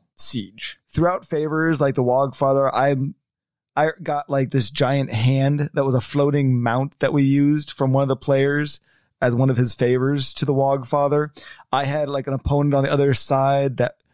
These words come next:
betrayed his own side and, like, opened up these doors. So all of a sudden, we had instant access to the enemy's side. I had players that had, like, put bodyguard units around the Wogfather.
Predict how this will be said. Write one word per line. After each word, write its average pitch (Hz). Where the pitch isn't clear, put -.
betrayed 160
his 139
own 147
side 143
and, 139
like, 135
opened 156
up 147
these 147
doors. 139
So 143
all 143
of 139
a 139
sudden, 139
we 131
had 131
instant 156
access 139
to -
the 131
enemy's 135
side. 139
I 135
had 139
players 160
that 143
had, 131
like, 131
put 165
bodyguard 147
units 151
around 135
the 139
Wogfather. 143